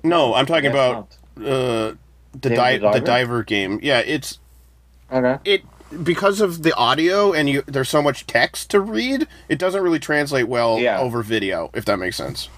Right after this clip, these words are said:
Speaker 1: Yeah.
Speaker 2: Yeah, I have never seen it streamed, to be honest.
Speaker 1: I've
Speaker 2: So.
Speaker 1: seen a couple people try to make videos on it, and it just doesn't work. And I think it's the same with
Speaker 2: Okay.
Speaker 1: streaming. That's why people don't stream it, is 'cause you'd have to sit there and,
Speaker 2: Hmm.
Speaker 1: like, read the whole time.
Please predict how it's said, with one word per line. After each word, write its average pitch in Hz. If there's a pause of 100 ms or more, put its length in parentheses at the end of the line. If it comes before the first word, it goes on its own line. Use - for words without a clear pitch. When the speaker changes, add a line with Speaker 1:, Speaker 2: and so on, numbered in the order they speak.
Speaker 1:
Yeah. 87 (720)
Speaker 2:
Yeah, 170
I 151
have 294
never 185
seen 143
it 101
streamed, 110 (240)
to 95
be 101
honest. 98 (100)
Speaker 1:
I've 170
Speaker 2:
So. 208
Speaker 1:
seen 254
a 233
couple 196
people 175
try 147
to 160
make 175
videos 170
on 190
it, 202
and 139
it 120 (160)
just 117
doesn't 101
work. 85
And 135
I 139
think 165
it's 165
the 131
same 123
with 117
Speaker 2:
Okay. 156
Speaker 1:
streaming. 127
That's 113
why 117
people 117
don't 113
stream 123
it, 196
is 170
'cause 151
you'd 151
have 175
to 170
sit 175
there 156
and, 135
Speaker 2:
Hmm. 123
Speaker 1:
like, 127 (180)
read 127
the 107
whole 113
time. 165